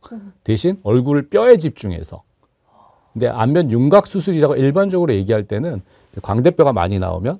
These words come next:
Speaker 2: 광대뼈를 좀 줄여주는 수술이거든요. 여기가 많이 튀어나오면 요 얼굴의 폭을 줄여주는 수술이 대표적이고요.
Speaker 1: 음.
Speaker 2: 또 하나, 턱이 좀 과하게 사각턱으로 발달돼 있는 분들을 턱선을 좀 다듬어줘서 여기가 좀 갸름하게 그런 것들을 바꿔주는 수술을 하는 게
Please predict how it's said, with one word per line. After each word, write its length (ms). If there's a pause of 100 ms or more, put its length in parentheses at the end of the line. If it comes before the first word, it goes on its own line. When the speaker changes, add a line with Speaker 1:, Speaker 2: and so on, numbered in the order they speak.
Speaker 2:
광대뼈를 540
좀 120
줄여주는 840
수술이거든요. 540
여기가 240
많이 180
튀어나오면 340
요 140
얼굴의 380
폭을 240
줄여주는 460
수술이 320 (720)
대표적이고요. 760
Speaker 1:
음. 40
Speaker 2:
또 140
하나, 240 (260)
턱이 280
좀 120
과하게 380
사각턱으로 540
발달돼 440
있는 160
분들을 420
턱선을 480
좀 160
다듬어줘서 720 (320)
여기가 160
좀 160
갸름하게 600 (140)
그런 240
것들을 280
바꿔주는 560
수술을 400
하는 200
게 240